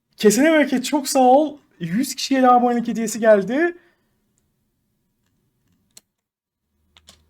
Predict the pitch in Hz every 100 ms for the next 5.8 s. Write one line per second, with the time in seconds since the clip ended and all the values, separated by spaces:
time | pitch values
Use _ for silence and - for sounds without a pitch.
0 | _ _ _ _ _ _ _ _ 147 175
1 | 277 277 - 269 277 269 269 320 294 -
2 | 214 214 311 320 - 262 247 277 240 -
3 | - 202 202 - 185 180 226 202 185 180
4 | 196 170 151 156 208 262 240 240 233 202
5 | 202 196 165 - - 262 311